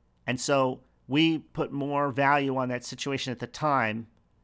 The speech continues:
than was really warranted. In other words, we overvalued that particular outcome. It would kind of be like a battle,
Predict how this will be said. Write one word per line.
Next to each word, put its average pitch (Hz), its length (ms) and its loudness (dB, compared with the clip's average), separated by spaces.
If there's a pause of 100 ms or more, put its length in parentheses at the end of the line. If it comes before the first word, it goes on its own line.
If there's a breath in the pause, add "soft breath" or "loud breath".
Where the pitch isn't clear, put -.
(240)
than 131 220 -2
was 123 220 -4
really 123 260 -2
warranted. 113 540 -4 (1040)
In 120 80 -4
other 127 100 -2
words, 127 180 -4
we 131 120 -4
overvalued 135 760 2
that 123 200 -4
particular 117 520 -4
outcome. 110 420 -8
It 110 100 -10
would 143 100 -12
kind 202 220 -6
of 143 40 -12
be 156 120 -4
like 147 180 -4
a 123 60 -4
battle, 120 580 0